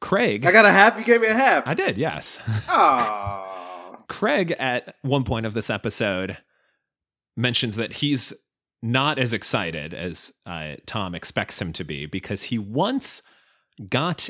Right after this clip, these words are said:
Speaker 1: into a cab that which actress was getting out of?
Speaker 2: Uh, uh, it wasn't Keira Knightley. It was,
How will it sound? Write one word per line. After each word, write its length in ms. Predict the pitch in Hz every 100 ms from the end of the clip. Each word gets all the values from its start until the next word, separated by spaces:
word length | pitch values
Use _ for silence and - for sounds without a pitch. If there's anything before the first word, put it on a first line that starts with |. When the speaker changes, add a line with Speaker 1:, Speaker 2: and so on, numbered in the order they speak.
| -
Speaker 1:
into 460 | 165 294 - 180
a 60 | 117
cab 500 | - 110 90 87 101 120
that 200 | 123 110
which 380 | 110 202 - -
actress 580 | 135 247 - 98 104 -
was 120 | 113
getting 240 | 131 160
out 240 | 127 160 185
of? 320 | - 76 - _ _ _ _ _ _ _ _ _ _ _ _ _ _ _ _ _ _ _ _ _ _ _ _ _ -
Speaker 2:
Uh, 760 | 135 135 131 127 123 117 113 - _ _ _ _ _ _ _ _ _ _ _ _ _ _ _ _ _ -
uh, 1120 | 127 131 127 120 117 113 113 110 107 104 98 92 _ _ _ _ _ _
it 80 | 120
wasn't 400 | 127 143 143 120 - _ _ _ _ _ _ -
Keira 200 | 135 113
Knightley. 500 | 113 101 98 98 -
It 160 | 107 98
was, 640 | 101 101 98 - - -